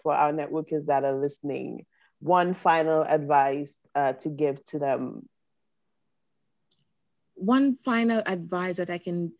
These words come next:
Speaker 2: give is really, I, I would say, to reinforce something that we have said before, and that is recognizing the fact that you can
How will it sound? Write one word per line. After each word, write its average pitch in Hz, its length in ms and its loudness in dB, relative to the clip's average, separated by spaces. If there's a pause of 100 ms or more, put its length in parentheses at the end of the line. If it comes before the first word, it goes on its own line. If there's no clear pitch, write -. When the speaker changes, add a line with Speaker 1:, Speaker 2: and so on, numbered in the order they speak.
(220)
Speaker 2:
give 180 240 6
is 160 240 -2
really, 180 580 0 (580)
I, 147 180 -6
I - 60 2
would 233 160 0
say, 185 160 0
to 185 140 -2
reinforce 180 720 0
something 165 460 -8
that 156 240 -8
we 165 120 -2
have 160 160 -6
said 156 380 -6
before, 180 600 -8 (400)
and 190 220 0
that 196 220 2
is 180 180 0
recognizing 196 800 -2
the 180 100 -4
fact 175 440 -6
that 165 320 -6 (400)
you 269 380 4
can 247 160 2